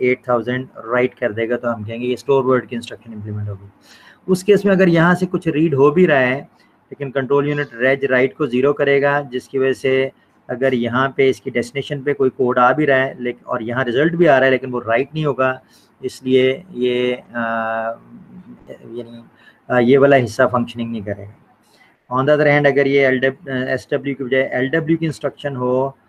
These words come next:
तो उस case में, हम्म, ये machine code इसका होगा, सिर्फ ये opcode में ही change आएगा, एसडब्ल्यू की बजाय एलडब्ल्यू का होगा, बाकी तो फील्ड वही है। तो क्या होगा, उसी तरीके से ये R five read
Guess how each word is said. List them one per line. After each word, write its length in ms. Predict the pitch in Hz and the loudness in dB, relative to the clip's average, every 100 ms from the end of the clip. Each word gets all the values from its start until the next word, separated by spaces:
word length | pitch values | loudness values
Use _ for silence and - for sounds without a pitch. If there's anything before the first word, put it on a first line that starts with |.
| _ _ _ | _ _ _
तो 60 | 131 | -12
उस 300 | 131 135 - | -6 -6 -4
case 300 | 147 143 110 | 2 2 0
में, 400 | 139 139 139 - | -4 -2 -4 -8
हम्म, 460 | 113 110 - - 104 | -14 -16 -16 -16 -12
ये 160 | 101 117 | -8 -8
machine 360 | 127 139 139 | -10 -8 -8
code 220 | - 143 | 0 2
इसका 280 | 139 - 147 | 2 2 2
होगा, 400 | 139 135 135 139 | 4 4 4 4
सिर्फ 320 | 131 135 131 | 2 -2 0
ये 80 | 127 | 2
opcode 440 | 120 117 - 143 - 147 | 2 0 2 2 2 -2
में 140 | 143 | -2
ही 120 | 143 135 | -4 -4
change 260 | 131 123 123 | -4 0 2
आएगा, 260 | 120 135 139 - _ - - _ | 4 4 2 -2 _ -20 -20 _
एसडब्ल्यू 420 | 123 107 120 113 117 | -6 -4 -4 -4 -2
की 60 | |
बजाय 120 | 120 | 2
एलडब्ल्यू 440 | 127 127 131 139 139 | 2 2 2 0 2
का 80 | 139 | 2
होगा, 180 | 131 | 2
बाकी 380 | 123 113 107 131 | 2 0 -4 -6
तो 160 | 131 131 | -2 -2
फील्ड 360 | - 127 131 | -2 -2 0
वही 280 | 127 147 165 | 2 4 4
है। 320 | 147 135 _ _ _ - - _ _ _ | 2 -4 _ _ _ -20 -20 _ _ _
तो 60 | 135 | -6
क्या 220 | - 147 | 2 4
होगा, 160 | 147 147 | 6 4
उसी 200 | 139 139 | 2 -2
तरीके 340 | 143 139 139 | -6 -2 -2
से 320 | 139 139 139 | 0 2 2
ये 160 | 139 135 | 2 2
R 260 | 131 127 131 | 2 2 0
five 280 | 131 131 | -2 -2
read 200 | 127 127 | -2 -4